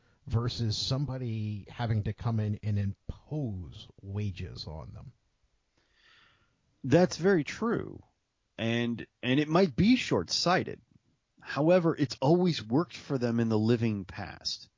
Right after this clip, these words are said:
Speaker 2: In the, in the recent to, to mid to even some long-term pa-, uh, past decisions,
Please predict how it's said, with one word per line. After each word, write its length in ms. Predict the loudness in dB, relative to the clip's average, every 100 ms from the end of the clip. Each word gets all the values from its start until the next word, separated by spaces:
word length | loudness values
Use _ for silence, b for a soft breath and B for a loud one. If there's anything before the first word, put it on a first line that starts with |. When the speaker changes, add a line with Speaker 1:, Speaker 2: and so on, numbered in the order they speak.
| _ -8
Speaker 2:
In 120 | 0
the, 180 | 0 2
in 80 | 4
the 100 | 6
recent 560 | 8 8 6 2 0 2
to, 280 | 4 4
to 180 | 2 -4
mid 400 | -2 2 4 4
to 100 | 0
even 360 | -2 0 2 0
some 340 | 0 0 2
long-term 760 | 2 2 2 0 0 0 0 -4
pa-, 160 | -4
uh, 400 | -4 -2 -2 -2
past 460 | -4 -4 0 -2 -2
decisions, 520 | -4 0 0 0 -4